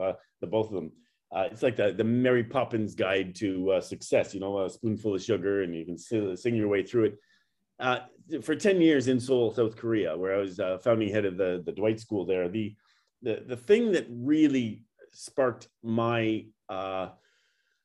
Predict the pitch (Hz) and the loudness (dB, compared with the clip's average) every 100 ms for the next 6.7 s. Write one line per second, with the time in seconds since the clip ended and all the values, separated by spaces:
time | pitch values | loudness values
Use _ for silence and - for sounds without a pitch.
0 | _ _ - 117 98 - - - - _ | _ _ 0 0 0 -8 -16 -20 -20 _
1 | 110 117 110 110 - _ _ _ 104 104 | -4 -2 -2 -4 -8 _ _ _ -6 -6
2 | 101 - - 113 120 123 104 90 117 104 | -6 -8 -4 2 4 6 4 0 -4 -6
3 | 98 98 107 113 110 - 107 160 156 107 | -6 -6 0 0 -2 -10 -4 -2 -2 -4
4 | 104 135 131 110 - - 107 - 110 104 | -8 -6 -4 -4 -8 -8 -8 -6 -6 -6
5 | - 131 135 - - _ - 110 98 98 | -8 0 0 -2 -18 _ -20 -10 -8 -6
6 | 92 90 _ 87 110 110 113 | -8 -10 _ -8 -8 -6 -8